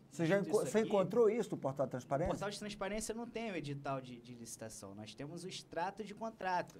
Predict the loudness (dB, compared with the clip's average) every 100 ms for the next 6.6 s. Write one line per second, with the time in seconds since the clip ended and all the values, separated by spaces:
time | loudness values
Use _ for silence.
0 | -8 -6 4 6 6 6 6 8 10 10
1 | 10 2 2 6 6 8 8 8 2 2
2 | 4 4 4 4 6 6 2 -8 -20 -2
3 | 4 6 6 4 8 8 8 6 4 6
4 | 6 4 4 2 2 4 4 4 2 2
5 | 4 0 2 0 2 10 10 10 6 4
6 | 4 6 6 6 4